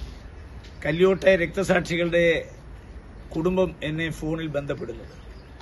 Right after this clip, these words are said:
"ഞങ്ങളിനി എന്ത് വേണം? ഈ പാർട്ടി നിൽക്കണോ? ഞങ്ങളുടെ കുഞ്ഞുങ്ങളെ കൊന്ന ആളുകളുമായി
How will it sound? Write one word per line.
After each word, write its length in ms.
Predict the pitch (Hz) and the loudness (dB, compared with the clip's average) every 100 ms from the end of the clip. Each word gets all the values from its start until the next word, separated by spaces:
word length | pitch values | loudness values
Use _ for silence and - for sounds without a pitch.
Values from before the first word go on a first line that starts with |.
| - - - - - - | -16 -16 -16 -16 -14 -6
"ഞങ്ങളിനി 340 | 151 170 170 | -2 0 0
എന്ത് 220 | 170 170 170 | 0 2 4
വേണം? 300 | 156 147 - - - - - - - | 4 0 -6 -16 -16 -16 -16 -18 -12
ഈ 80 | 143 | -8
പാർട്ടി 360 | 139 151 160 156 | -4 -4 -2 -4
നിൽക്കണോ? 400 | 151 151 131 - - - - - - - - - - - - - - - - | -4 -6 -6 -10 -14 -14 -16 -18 -16 -16 -16 -18 -18 -18 -16 -16 -16 -14 -6
ഞങ്ങളുടെ 200 | 160 170 | 0 2
കുഞ്ഞുങ്ങളെ 480 | 170 170 185 190 190 | 2 0 2 6 6
കൊന്ന 320 | 185 180 190 | 6 0 2
ആളുകളുമായി 960 | 180 175 180 185 180 175 175 185 202 | 2 4 6 6 4 4 4 2 -2